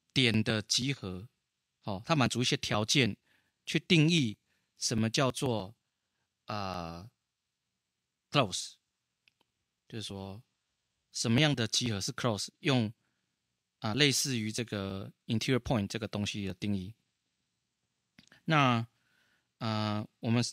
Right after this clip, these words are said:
在礼拜一的时候，我们谈到了一个东西叫 closure。M 是一个子集合，A 的 closure，这叫 closure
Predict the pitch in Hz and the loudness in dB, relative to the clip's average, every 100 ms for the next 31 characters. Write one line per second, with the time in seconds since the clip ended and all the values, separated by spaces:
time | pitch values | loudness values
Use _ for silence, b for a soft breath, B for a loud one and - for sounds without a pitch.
0 | _ - - 170 147 127 113 104 147 139 | _ -8 2 4 4 2 0 0 4 4
1 | 127 120 113 107 110 - _ - 147 139 | 4 4 2 -2 -4 -12 _ -4 -2 0
2 | 120 - 113 131 104 - 101 101 131 110 | -2 -2 0 4 2 2 0 2 2 -2
3 | 113 - 110 110 110 101 120 - - 127 | -4 2 4 4 0 -2 -4 -4 -4 -2
4 | 131 101 90 - _ _ _ _ _ _ | -2 -4 -6 -14 _ _ _ _ _ _
5 | _ _ _ _ _ _ _ _ _ _ | _ _ _ _ _ _ _ _ _ _
6 | _ _ _ _ _ _ _ _ _ _ | _ _ _ _ _ _ _ _ _ _
7 | _ _ _ 139 123 147 - 156 143 - | _ _ _ 0 4 4 2 -2 -4 -4
8 | 117 - 98 - 107 95 87 113 _ _ | -4 -4 -6 -4 -4 -6 -8 -12 _ _
9 | _ _ _ _ _ _ _ _ _ _ | _ _ _ _ _ _ _ _ _ _
10 | _ _ _ _ _ _ 170 165 139 - | _ _ _ _ _ _ 2 4 2 0
11 | 123 113 127 139 - 127 123 113 95 98 | 0 0 -4 -6 -4 -2 -2 -2 -6 -8